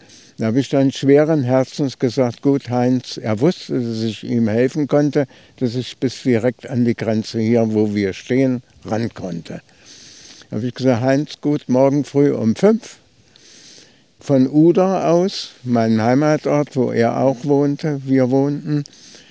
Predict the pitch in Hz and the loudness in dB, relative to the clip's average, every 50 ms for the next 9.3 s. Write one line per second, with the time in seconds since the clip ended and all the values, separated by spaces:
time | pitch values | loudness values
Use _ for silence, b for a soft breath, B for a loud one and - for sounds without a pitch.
0 | B B B B _ - - - 123 131 131 123 120 113 - 143 131 127 127 131 | B B B B _ -16 -14 -10 -6 -4 -4 -4 -4 -2 0 2 2 2 2 0
1 | 123 - - 135 117 104 123 127 127 131 131 131 127 110 - 139 131 - - - | -2 0 0 0 0 0 0 0 2 2 2 2 0 0 0 0 0 -2 -2 0
2 | 151 147 147 143 - - - 143 135 131 127 120 113 101 110 110 101 113 135 180 | 2 4 4 4 2 0 0 2 4 4 4 4 4 2 2 2 2 2 2 2
3 | 196 180 165 165 147 160 160 160 156 139 - - 135 - - - - 143 147 147 | 2 0 0 0 2 2 2 2 2 -2 -4 -6 -8 -8 -6 -2 0 2 4 4
4 | 143 120 - - 156 165 180 - - - 160 147 - 147 143 143 135 - - _ | 4 2 2 2 2 2 2 0 -2 -2 -4 -2 -2 -2 0 0 -2 -4 -6 _
5 | - 143 127 - - - 135 123 120 120 131 139 135 139 139 _ B B B B | -4 -4 -4 -4 -4 -2 0 0 2 0 0 -2 -2 -4 -6 _ B B B B
6 | B B B B B B - - 123 123 120 113 - - - - - 127 - - | B B B B B B -6 -2 0 0 0 0 -2 -8 -14 -10 -10 -10 -10 -8
7 | - - 139 139 135 120 104 113 113 101 - - 127 123 110 113 110 107 98 92 | -4 0 2 2 2 2 0 -2 -4 -4 -6 -8 -4 -2 0 0 0 0 -2 0
8 | 117 120 120 123 120 - - 110 104 95 101 95 92 98 92 - 95 101 104 98 | 2 2 4 2 2 0 -4 -6 -6 -4 -6 -6 -6 -8 -8 -10 -8 -8 -8 -8
9 | 92 - - 95 85 | -8 -10 -12 -14 -14